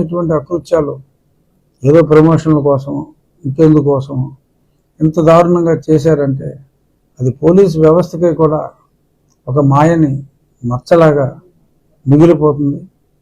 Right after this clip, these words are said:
వాళ్ళని తగు విధంగా శిక్షించి ఎవరు తప్పు చేసినా సరే,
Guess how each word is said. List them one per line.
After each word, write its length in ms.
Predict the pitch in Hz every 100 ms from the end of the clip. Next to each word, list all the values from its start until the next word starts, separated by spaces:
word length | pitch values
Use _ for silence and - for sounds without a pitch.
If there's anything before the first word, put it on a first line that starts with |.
| _ _ _ _ -
వాళ్ళని 240 | 170 180
తగు 220 | 160 180 202
విధంగా 320 | 190 190 185
శిక్షించి 640 | 147 151 - 190 185 262 - - _ _ _ _ _ _ _ _ _ _ _ _ _ _ _
ఎవరు 220 | 143 190 214
తప్పు 300 | 196 185 190
చేసినా 400 | 196 185 185 170
సరే, 260 | 160 160